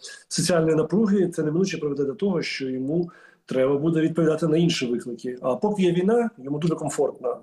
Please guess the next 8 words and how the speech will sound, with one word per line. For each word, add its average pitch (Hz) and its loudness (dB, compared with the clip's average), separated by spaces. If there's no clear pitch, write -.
і 139 2
опозицію 175 2
придушувати, 180 2
труїти, 147 2
вбивати, 135 2
висилати 135 0
за 123 -6
кордон, 131 0